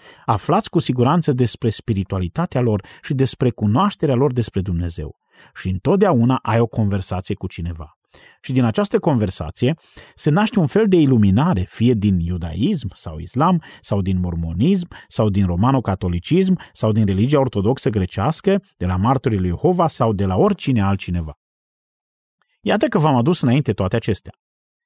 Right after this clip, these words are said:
Când am scris Cartea Războiul Adevărului, am fost curios să văd care va fi răspunsul. Reacția oamenilor bisericii emergente a fost că nu le-a plăcut deloc ce am scris.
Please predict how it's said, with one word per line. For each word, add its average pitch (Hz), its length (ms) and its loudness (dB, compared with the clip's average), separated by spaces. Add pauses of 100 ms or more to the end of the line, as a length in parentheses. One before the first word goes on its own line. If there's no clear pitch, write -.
(140)
Când 165 160 4
am 170 120 4
scris 302 260 0
Cartea 190 300 2
Războiul 135 380 2
Adevărului, 107 500 2
am 156 120 2
fost 220 220 -2
curios 170 280 2
să 170 100 0
văd 151 200 0
care 139 180 2
va 110 120 2
fi 107 160 0
răspunsul. - 800 -2
Reacția 113 520 -2
oamenilor 113 540 2
bisericii 117 540 0
emergente 107 500 0
a 104 60 0
fost 147 280 -2
că 107 140 -2
nu 104 140 2
le-a 143 140 2
plăcut 113 340 -4
deloc 107 300 0
ce - 100 -4
am 95 100 -2
scris. - 340 -14